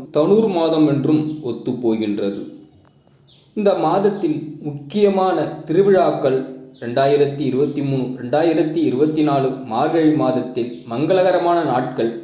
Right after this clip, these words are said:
என்னவென்று பார்த்தால், ஞாயிறு பதினேழு டிசம்பர் ரெண்டாயிரத்தி இருபத்தி மூன்று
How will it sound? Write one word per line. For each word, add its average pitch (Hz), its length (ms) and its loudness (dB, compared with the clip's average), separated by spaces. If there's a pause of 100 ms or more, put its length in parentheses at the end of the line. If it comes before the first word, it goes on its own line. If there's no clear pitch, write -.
என்னவென்று 127 540 0
பார்த்தால், 107 460 -4 (540)
ஞாயிறு 170 420 2 (280)
பதினேழு 139 500 2 (300)
டிசம்பர் 135 460 0 (140)
ரெண்டாயிரத்தி 151 680 0
இருபத்தி 131 400 -2
மூன்று 110 300 -2